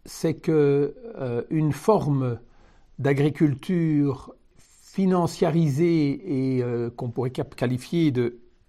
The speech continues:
capitaliste, mais dans le sens de, qu'on, on, on l'oppose à une, une agriculture de type paysanne. L'agriculture de type paysanne étant celle qui développe un maximum de liens de, de toutes sortes de nature avec son territoire.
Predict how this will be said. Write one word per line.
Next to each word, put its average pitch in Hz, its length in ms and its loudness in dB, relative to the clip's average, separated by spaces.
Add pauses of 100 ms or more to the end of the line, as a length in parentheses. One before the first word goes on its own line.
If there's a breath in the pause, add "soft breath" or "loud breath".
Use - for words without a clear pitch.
(500)
capitaliste, 135 640 -4
mais 135 100 0
dans 117 140 -2
le 117 80 -2
sens 143 400 0
de, 107 220 -2 (960)
qu'on, 127 200 -6
on, 131 200 -6
on 143 100 0
l'oppose 151 480 8
à 127 60 4
une, 123 120 0
une 127 140 -4
agriculture 131 640 -2
de 117 60 -4
type 123 300 -6
paysanne. 147 640 -2 (480 loud breath)
L'agriculture 135 520 -2
de 117 100 0
type - 260 -8
paysanne 135 440 0
étant 120 280 -4
celle 139 360 0
qui 117 440 -6 (320 soft breath)
développe 143 800 2
un 123 140 -6
maximum 143 580 0
de 131 100 2
liens 139 640 -2 (480 soft breath)
de, 123 140 -2
de 120 240 -2
toutes - 400 -6
sortes 139 180 0
de 131 80 4
nature 135 720 0
avec 127 240 0
son 120 180 -8
territoire. 147 760 -4